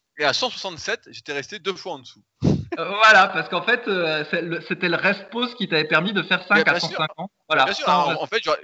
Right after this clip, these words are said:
Speaker 1: j'aurais dû en faire, euh, deux ou trois, voilà, sans rest pause, en fait.
Speaker 2: Voilà. Et donc,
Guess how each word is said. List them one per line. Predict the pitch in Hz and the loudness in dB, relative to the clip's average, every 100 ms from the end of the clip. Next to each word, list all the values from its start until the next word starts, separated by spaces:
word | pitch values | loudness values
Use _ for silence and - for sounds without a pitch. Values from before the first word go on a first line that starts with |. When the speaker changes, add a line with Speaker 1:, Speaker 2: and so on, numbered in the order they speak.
| 131 | -4
Speaker 1:
j'aurais | 151 | -4
dû | 151 | -2
en | 151 | -6
faire, | 131 185 202 - _ _ | -6 -4 -6 -8 _ _
euh, | 117 117 | -8 -8
deux | 120 226 | -6 -6
ou | 190 139 | -6 -14
trois, | - 147 214 | -6 0 0
voilà, | 160 127 151 175 | 0 -2 -2 -2
sans | - | -6
rest | 151 139 - | -10 -12 -16
pause, | 120 | -18
en | 107 | -18
fait. | - _ _ _ _ _ | -20 _ _ _ _ _
Speaker 2:
Voilà. | 139 175 147 - - | 2 4 4 2 -6
Et | 165 | -4
donc, | 185 277 226 - | -2 -2 -4 -8